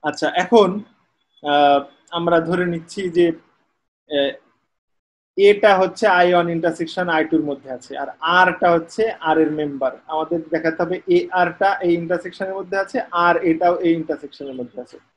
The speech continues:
তাহলে আমাদের প্রমাণ হয়ে যাবে। এখন এ আই ওয়ান intersection I টুর মধ্যে থাকার অর্থ হচ্ছে এটা আই ওয়ানেও আছে, এটা আই টুতেও আছে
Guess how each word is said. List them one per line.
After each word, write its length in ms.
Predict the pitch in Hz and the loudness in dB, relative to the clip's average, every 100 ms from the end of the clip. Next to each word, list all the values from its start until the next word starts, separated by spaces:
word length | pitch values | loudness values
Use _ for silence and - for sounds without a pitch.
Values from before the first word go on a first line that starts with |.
| _ _ _ - | _ _ _ 0
তাহলে 280 | 202 214 | 4 4
আমাদের 300 | 208 190 180 | 4 4 0
প্রমাণ 300 | 165 160 147 135 | 0 -2 -2 -6
হয়ে 100 | 127 | -12
যাবে। 200 | 123 - _ _ _ _ - | -12 -16 _ _ _ _ -6
এখন 340 | 180 214 208 208 _ _ _ _ _ _ _ | 0 0 0 -6 _ _ _ _ _ _ _
এ 380 | 202 202 214 - - | 2 6 6 4 -2
আই 260 | 170 180 190 | 0 4 4
ওয়ান 220 | 196 196 | 2 0
intersection 640 | 190 190 185 190 - 190 | -4 -2 -2 -4 -6 -2
I 180 | 175 175 | 0 0
টুর 200 | 180 175 | -2 -2
মধ্যে 340 | 175 165 190 | -2 -2 -4
থাকার 380 | 185 160 160 165 | -6 -4 0 0
অর্থ 400 | 160 165 165 - | 4 4 4 2
হচ্ছে 540 | 190 165 147 - 151 151 _ _ _ - | 2 2 -2 -4 -8 -8 _ _ _ -4
এটা 280 | 170 185 180 | 0 2 2
আই 300 | 175 175 180 | 4 4 4
ওয়ানেও 280 | 180 196 | 4 2
আছে, 440 | 202 202 240 269 320 _ | 2 0 -2 -4 -4 _
এটা 240 | 165 160 160 | -8 -2 -2
আই 200 | 170 156 | -2 -4
টুতেও 380 | 160 - 151 | -6 -4 -4
আছে 240 | 127 - | -6 -12